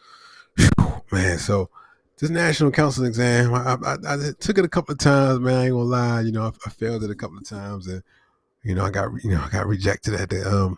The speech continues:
<laughs> I had to go back to the drawing board a couple of times for the test, but I didn't let that,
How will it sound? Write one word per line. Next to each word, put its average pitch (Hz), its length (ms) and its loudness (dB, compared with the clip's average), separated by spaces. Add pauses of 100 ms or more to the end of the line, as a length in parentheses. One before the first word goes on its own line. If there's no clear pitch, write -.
<laughs> - 60 -4
I - 420 0 (720)
had 92 120 -4
to 101 60 -2
go 98 120 2
back 101 180 0
to 120 100 0
the 107 80 2
drawing 104 360 2
board 98 260 2
a 98 60 -8
couple - 320 -6
of - 40 -18
times 95 360 -6
for - 80 -8
the 92 100 -6
test, 104 400 -2 (540)
but 170 180 0 (920)
I 123 140 -8
didn't 185 220 -2
let 170 200 -6
that, 143 340 -6